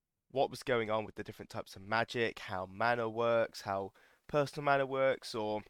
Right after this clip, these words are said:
the rituals that go on in the background at Empire, that to, I would say, en-, en-, entirely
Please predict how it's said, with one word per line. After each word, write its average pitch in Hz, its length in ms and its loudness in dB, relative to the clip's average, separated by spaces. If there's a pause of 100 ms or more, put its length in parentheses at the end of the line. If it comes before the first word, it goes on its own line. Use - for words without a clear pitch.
(840)
the 120 160 -6
rituals 117 420 -4
that - 160 -12
go 104 180 0
on 101 240 -2
in 95 100 -16
the 98 120 -10
background 95 500 -8
at - 160 -10
Empire, - 440 -8 (420)
that - 200 -2 (100)
to, 101 400 -6 (880)
I 165 120 6
would - 200 -8
say, 170 400 2 (240)
en-, 120 160 -6
en-, 120 280 -8
entirely 123 760 0